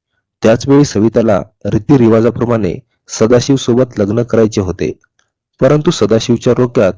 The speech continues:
मात्र वेगळेच विचार सुरू होते. त्याला सवितासोबत या वयात लग्न करायचं नव्हतं,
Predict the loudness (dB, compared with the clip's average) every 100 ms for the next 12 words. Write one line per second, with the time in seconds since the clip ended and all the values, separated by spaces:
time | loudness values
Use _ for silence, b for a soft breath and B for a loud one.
0 | _ -6 -4 -2 0 0 0 -2 -4 -6
1 | 0 0 0 -4 -4 -6 -6 -8 _ _
2 | _ _ _ _ 0 0 2 0 2 0
3 | -2 0 0 -2 _ -2 2 2 2 0
4 | -2 -4 -2 0 0 -2 -6 -8 -10